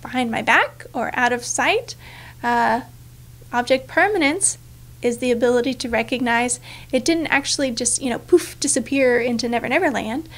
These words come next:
It's still there, it's just out of my sight, right? Um, and sometimes our kids with autism don't have that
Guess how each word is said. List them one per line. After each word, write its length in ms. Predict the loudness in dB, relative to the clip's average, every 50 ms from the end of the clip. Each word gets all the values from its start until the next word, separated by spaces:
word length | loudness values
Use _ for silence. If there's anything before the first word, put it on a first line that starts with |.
| -18 -18 -18 -10 0
It's 240 | 2 2 2 2 0
still 300 | 0 4 4 4 4 4
there, 320 | 4 2 2 2 0 -2 -2
it's 160 | -2 -4 -4
just 220 | -2 -2 -2 -2 -2 0 0
out 100 | 2 2
of 140 | 2 -2 -2
my 180 | -4 -4 -4
sight, 520 | -4 -6 -2 0 0 0 0 -4 -10 -14 -14 -14 -20 -20 -20 -20 -20 -20 -20 -20 -20 -20 -20 -8
right? 320 | -2 0 2 2 0 -2 -4 -12 -18 -20 -20 -20 -20 -20 -20 -14
Um, 460 | -10 -8 -6 -6 -6 -6 -6 -8 -8 -10 -14 -20 -20 -20 -8 -6
and 200 | -4 -4 -4 -4
sometimes 360 | -6 -6 -6 -6 -6 -6 -6
our 80 | -8
kids 160 | -8 -10 -10 -10
with 120 | -6 -4
autism 500 | -2 -4 -2 -4 -6 -4 -2 -2 -2 -4 -6 -12 -20 -20 -20 -20 -20 -20 -18 -16 -16 -12 -4
don't 280 | -2 -2 -2 -2 -4 -8 -14 -18 -4
have 340 | -2 0 0 0 -2 -6 -8
that 280 | -8 -6 -6 -8 -10